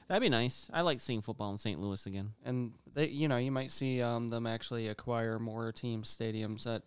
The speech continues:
Speaker 2: just depends on how they wanna go about doing it.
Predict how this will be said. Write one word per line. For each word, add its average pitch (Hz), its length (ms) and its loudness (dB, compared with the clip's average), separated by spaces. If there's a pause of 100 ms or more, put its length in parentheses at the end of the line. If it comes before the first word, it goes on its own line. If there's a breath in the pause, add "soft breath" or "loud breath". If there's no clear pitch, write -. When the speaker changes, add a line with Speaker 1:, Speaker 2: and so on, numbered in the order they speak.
(140)
Speaker 2:
just 117 220 -4
depends 113 360 -2
on 107 180 -2
how 113 300 -2
they 110 140 -2
wanna 107 220 -2
go 110 140 -2
about 104 260 -2
doing 113 260 2
it. 113 140 -2